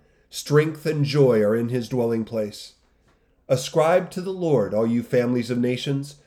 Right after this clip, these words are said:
Ascribe to the Lord glory and strength. Ascribe to the Lord the glory due his name. Bring an offering and come before him. Worship the Lord in the splendor of his holiness. Tremble before him, all the earth. The world is firmly established.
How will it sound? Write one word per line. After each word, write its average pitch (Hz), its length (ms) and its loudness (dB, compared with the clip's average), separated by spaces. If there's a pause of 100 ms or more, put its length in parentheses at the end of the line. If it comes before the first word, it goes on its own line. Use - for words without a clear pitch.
(160)
Ascribe 147 640 2
to - 80 -8
the 147 120 -2
Lord 151 360 0
glory 147 500 2
and 143 140 0
strength. 113 540 -4 (480)
Ascribe 175 560 4
to 175 80 -8
the 185 80 0
Lord 180 340 6
the 127 60 0
glory 131 340 4
due 147 220 0
his 120 260 -2
name. 113 400 -2 (680)
Bring 143 200 8
an 143 80 8
offering 147 480 2
and 107 160 -2
come 131 240 2
before 127 360 0
him. 107 280 -4 (680)
Worship 156 480 4
the 170 100 2
Lord 170 400 6
in 160 120 -2
the 156 80 -2
splendor 143 500 2
of 113 100 -2
his 123 140 -6
holiness. 127 680 -2 (400)
Tremble 170 520 2
before 151 400 4
him, 120 200 0
all 123 160 6
the 127 160 0
earth. 110 380 -4 (680)
The 113 80 -4
world 123 320 4
is 120 120 -4
firmly 156 420 2
established. 123 840 -4